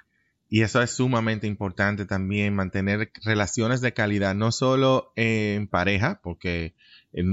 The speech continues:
no se trata de eso de por sí. Si se enfoca demasiado en una pareja, entonces también se está desequilibrando. Es un tema más íntegro. Entonces, una de las,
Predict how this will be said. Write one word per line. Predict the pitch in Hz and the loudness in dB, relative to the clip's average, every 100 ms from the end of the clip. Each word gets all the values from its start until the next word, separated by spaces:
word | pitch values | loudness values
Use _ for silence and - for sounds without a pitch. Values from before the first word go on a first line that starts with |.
| - - | -2 -6
no | 95 95 101 | -4 -2 0
se | 117 95 | 0 0
trata | 101 101 101 | -2 0 -2
de | |
eso | 107 117 | 0 -2
de | 92 | -2
por | 98 87 | -4 -2
sí. | - 160 139 - | 0 0 0 -6
Si | - 101 107 | -6 -4 0
se | 101 | -2
enfoca | 90 - 143 151 | -4 -2 0 0
demasiado | 151 131 - 123 127 131 - | -2 -2 -2 0 2 0 0
en | 110 104 | 0 2
una | 110 113 | 2 2
pareja, | 104 110 107 175 - _ _ | 2 2 2 -2 -6 _ _
entonces | 104 104 101 110 | -2 0 -2 -2
también | 98 95 143 196 | -2 0 0 0
se | 120 | -4
está | - 110 | 0 0
desequilibrando. | 107 101 104 95 87 78 76 76 _ - - _ | 0 -2 -2 0 0 0 -4 -8 _ -20 -20 _
Es | 98 | 0
un | 117 127 | 2 2
tema | 127 123 135 - _ | 0 2 0 -4 _
más | 98 98 104 | -2 0 2
íntegro. | 110 101 85 80 | 0 -2 -4 -4
Entonces, | 85 82 95 113 - - _ - | -6 -6 -2 -2 -4 -14 _ -8
una | 95 98 120 | -4 0 2
de | 127 | 2
las, | 123 - - | -2 -6 -18